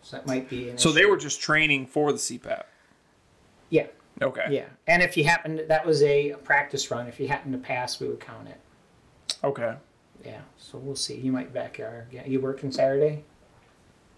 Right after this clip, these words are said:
Speaker 2: No.
Speaker 1: No? Okay.
Speaker 2: Tuesday, Thursday.
Speaker 1: Okay.
Speaker 2: Yeah.
Speaker 1: I know. It's a hipaa violation. I can't say anything.
Speaker 2: Yeah. <laughs>
Speaker 1: Yep. Never
Speaker 2: Yeah.
Speaker 1: a dull moment.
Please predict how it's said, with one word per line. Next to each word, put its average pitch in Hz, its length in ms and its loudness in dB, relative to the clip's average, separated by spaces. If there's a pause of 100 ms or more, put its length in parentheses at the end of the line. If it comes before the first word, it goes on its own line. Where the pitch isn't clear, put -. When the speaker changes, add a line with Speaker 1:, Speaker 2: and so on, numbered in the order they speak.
(420)
Speaker 2:
No. 127 400 4
Speaker 1:
No? 123 220 -12 (140)
Okay. - 100 -12
Speaker 2:
Tuesday, 135 360 2
Thursday. - 580 -2 (240)
Speaker 1:
Okay. - 140 -20 (480)
Speaker 2:
Yeah. 120 260 0 (1300)
Speaker 1:
I 135 120 -6
know. 147 320 -4
It's 147 180 -10
a 123 40 -10
hipaa 131 240 -8
violation. 113 580 -16
I 113 40 -18
can't - 260 -18
say - 200 -16
anything. - 300 -20
Speaker 2:
Yeah. - 220 6 (440)
<laughs> - 480 -6 (1200)
Speaker 1:
Yep. 156 580 6
Never 135 140 2
Speaker 2:
Yeah. 123 80 8
Speaker 1:
a 151 100 4
dull 147 200 2
moment. 127 400 -2